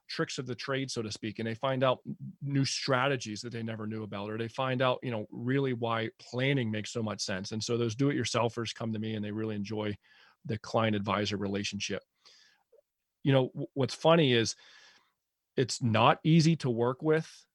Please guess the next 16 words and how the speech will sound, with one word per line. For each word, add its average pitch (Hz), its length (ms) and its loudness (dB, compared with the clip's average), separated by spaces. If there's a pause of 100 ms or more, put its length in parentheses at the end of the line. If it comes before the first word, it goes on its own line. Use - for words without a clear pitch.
(300)
uh, 104 220 -6
some 123 280 -4
folks, 160 420 0
and 120 360 -4 (280)
those 147 480 8
are 151 80 6
the 139 80 2
people 127 320 0
that 117 240 -2
already 117 260 2
know 110 200 2
it 104 80 -2
all, 87 300 -4 (360)
right? 107 240 -4 (300)
You 127 100 -2
know, 107 160 -2